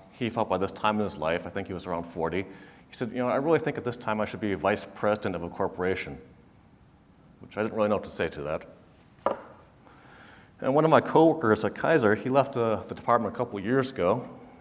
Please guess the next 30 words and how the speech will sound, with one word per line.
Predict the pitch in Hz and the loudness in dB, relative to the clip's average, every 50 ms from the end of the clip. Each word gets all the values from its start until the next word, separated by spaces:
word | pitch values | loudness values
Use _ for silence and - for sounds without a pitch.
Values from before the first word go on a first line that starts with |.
| - - - - | -20 -18 -10 -2
uh, | 104 104 110 107 | 0 2 2 2
because | - 113 123 117 | 2 0 0 0
he | 123 143 | 0 0
felt | 143 - - 139 131 131 127 - - - - - - - - - - - - - - | -2 2 6 6 6 6 6 2 -6 -12 -16 -20 -20 -20 -20 -20 -20 -20 -20 -16 -16
at | - 92 | -8 -4
this | 117 120 - | -4 -4 -4
time | - - 123 120 120 | -2 -2 -2 0 0
in | 117 | 0
his | 107 95 - | -2 0 0
life | 107 107 104 - - | 0 0 0 -2 -6
he | - 131 | -8 -6
should | - 156 139 | -6 -4 -4
be | 143 135 | -2 -4
a | 123 | -2
manager | 113 107 123 127 131 127 123 - 85 73 - - - - - | -2 -2 0 0 0 0 0 -2 -6 -6 -8 -10 -14 -16 -16
and | - 95 101 | -12 -4 -2
not | 107 104 104 - | 0 0 0 -2
someone | - - 107 98 101 98 95 | -4 -6 -2 -2 -2 -2 -2
taking | - 92 87 - 92 78 | -4 -6 -6 -6 -10 -6
orders. | 80 95 98 - - 69 - - - - - - - _ _ - - - _ _ _ _ _ _ _ - _ - _ _ _ _ _ - _ _ _ _ _ _ _ _ _ _ _ _ _ _ _ _ _ _ _ _ - _ _ _ _ - - _ _ _ _ - - - - - - - - - - - - - - - - - - - - - - - - - - - - - - - - - | -4 -2 -2 -2 -6 -10 -12 -14 -16 -16 -18 -20 -20 _ _ -20 -20 -20 _ _ _ _ _ _ _ -20 _ -20 _ _ _ _ _ -20 _ _ _ _ _ _ _ _ _ _ _ _ _ _ _ _ _ _ _ _ -20 _ _ _ _ -20 -20 _ _ _ _ -20 -20 -20 -20 -20 -20 -20 -20 -20 -20 -20 -20 -20 -20 -20 -20 -20 -20 -20 -20 -20 -20 -20 -20 -20 -20 -20 -20 -20 -20 -20 -20 -6
Today | - - 170 180 | 2 4 6 6
we're | 170 160 | 6 6
gonna | 147 165 147 131 | 6 6 8 8
look | 123 135 131 - | 8 6 8 8
at | 131 120 110 - - - - - - - - - - | 8 8 8 6 0 -8 -10 -12 -16 -18 -20 -20 -20
greatness | - - 110 110 117 110 120 107 - | 0 4 6 6 6 4 2 0 0
from | - 110 95 | -2 -2 -2
a | 87 | -2
different | 76 - - 107 107 - - - - - | -2 2 2 2 2 2 0 -2 -2 -2
angle. | 80 80 80 73 71 67 71 73 | -4 -4 -2 -4 -6 -8 -8 -12